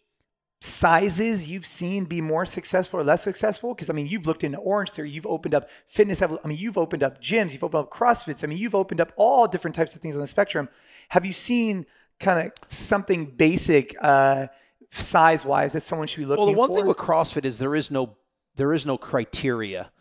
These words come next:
Speaker 2: you know, on size. It's not a franchise,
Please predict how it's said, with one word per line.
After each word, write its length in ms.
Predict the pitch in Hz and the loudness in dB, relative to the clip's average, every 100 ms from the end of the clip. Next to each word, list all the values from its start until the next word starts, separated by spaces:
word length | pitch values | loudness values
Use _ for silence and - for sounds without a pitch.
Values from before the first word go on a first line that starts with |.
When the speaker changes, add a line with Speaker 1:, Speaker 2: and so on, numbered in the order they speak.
| _ - | _ -2
Speaker 2:
you 80 | 143 | 0
know, 100 | 131 | 2
on 180 | 127 | 0
size. 600 | 110 - 113 107 104 107 - | 0 -2 -2 -4 -8 -10 -10
It's 200 | - 143 | -8 -4
not 200 | 135 143 | -2 -2
a 20 | |
franchise, 840 | - 131 123 - 123 117 117 - | -2 -4 -4 -4 -4 -4 -6 -10